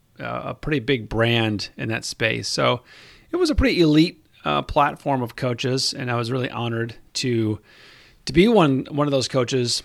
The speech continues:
So I've, I've been in that position, and I had my own coaching business as well. So I, I was in that space, uh, where I worked with business owners and I worked with individuals, really about achieving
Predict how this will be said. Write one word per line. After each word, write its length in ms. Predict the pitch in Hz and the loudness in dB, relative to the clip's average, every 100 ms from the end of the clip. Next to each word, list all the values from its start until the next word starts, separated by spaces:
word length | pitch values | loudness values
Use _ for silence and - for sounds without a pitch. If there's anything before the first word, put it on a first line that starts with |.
| - - | -12 -16
So 140 | 135 156 | 0 4
I've, 180 | 185 | 4
I've 160 | 170 156 | 2 0
been 120 | 190 | 2
in 40 | 233 | 0
that 120 | 196 | 0
position, 380 | 139 131 127 190 | 0 0 -2 0
and 120 | 208 | 2
I 60 | 175 | 4
had 100 | 170 | 4
my 120 | 151 | 2
own 160 | 143 | 2
coaching 380 | 123 135 127 135 | 0 0 0 0
business 340 | 120 117 120 123 | -2 -2 -2 -4
as 120 | 113 | -2
well. 200 | 113 107 | -2 -2
So 100 | 139 | 0
I, 80 | 156 | 0
I 160 | 151 | 0
was 160 | 180 185 | -2 -2
in 80 | 196 | -2
that 160 | 160 | -2
space, 720 | - - 156 147 107 - - - _ _ _ _ _ _ _ - | -4 -2 0 0 0 -4 -6 -8 _ _ _ _ _ _ _ -20
uh, 420 | - 139 135 123 | -8 -4 -2 -2
where 240 | 143 139 135 | -2 0 2
I 120 | 127 | 2
worked 320 | 127 135 135 | 2 2 0
with 140 | 135 107 | -4 -2
business 280 | 139 135 | -2 0
owners 460 | 143 127 123 123 - - | -2 -2 -4 -6 -8 -14
and 120 | - | -10
I 80 | 110 | -6
worked 300 | 113 113 113 | -2 -2 -4
with 200 | 110 - | -10 -10
individuals, 920 | 147 117 113 151 160 151 143 135 - _ _ _ _ _ _ - | -8 -6 0 2 4 4 4 0 -6 _ _ _ _ _ _ -10
really 280 | 135 196 233 | 0 0 0
about 240 | 190 139 127 | 0 -2 -2
achieving 720 | - - 160 151 151 143 | -4 2 2 4 4 2